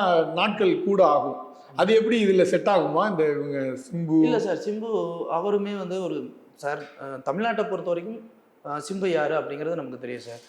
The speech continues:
Speaker 2: இப்போ அடுத்து வந்து இன்னைக்கு இருக்கிற நடிகர்கள் எல்லாருமே பேன் இண்டியா நடிகர்களா வளர்ந்துட்டாங்க. இவருக்கு அந்த அளவுக்கு பொட்டன்ஷியல் இருக்கு. ஆனா இவர் அடுத்த லெவலுக்கு போகணும் அப்படின்னா இங்க ஒரு வெற்றி தேவைப்படுது. ஒரு வெற்றி இருந்தா மட்டும்தான் இவருடைய அடுத்த படமான எஸ் டி ஆர் ஃபிஃப்டி வந்து அது ஒரு பெரிய ஸ்கேல்.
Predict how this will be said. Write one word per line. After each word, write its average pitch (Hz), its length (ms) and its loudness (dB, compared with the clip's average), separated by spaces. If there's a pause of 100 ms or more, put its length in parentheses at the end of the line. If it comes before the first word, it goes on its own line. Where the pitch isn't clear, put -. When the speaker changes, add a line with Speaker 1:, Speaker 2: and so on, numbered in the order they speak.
(200)
Speaker 2:
இப்போ 156 220 -2
அடுத்து 220 340 0
வந்து 202 180 -2
இன்னைக்கு 180 240 -6
இருக்கிற 220 240 -2
நடிகர்கள் 196 440 2
எல்லாருமே 165 340 -2
பேன் 180 260 -6
இண்டியா 185 240 -2
நடிகர்களா 165 460 -4
வளர்ந்துட்டாங்க. 151 520 -6 (480)
இவருக்கு 180 300 0
அந்த 170 180 0
அளவுக்கு 185 360 0
பொட்டன்ஷியல் 185 340 -4
இருக்கு. 147 480 -8
ஆனா 160 180 -6
இவர் 160 180 -2
அடுத்த 151 320 0
லெவலுக்கு 185 360 -2
போகணும் 180 400 -2
அப்படின்னா 151 320 -4
இங்க 160 200 -6
ஒரு 143 160 -4
வெற்றி 143 320 -10
தேவைப்படுது. 156 520 -6 (360)
ஒரு 170 160 -2
வெற்றி 180 280 -4
இருந்தா 202 300 0
மட்டும்தான் 185 320 -2
இவருடைய 165 320 2
அடுத்த 143 280 0
படமான 175 300 -4
எஸ் - 100 -6
டி 190 80 -2
ஆர் 175 60 -4
ஃபிஃப்டி 180 320 -12
வந்து 226 300 -4 (240)
அது 147 120 -8
ஒரு 156 140 -6
பெரிய 226 300 -2
ஸ்கேல். - 380 -8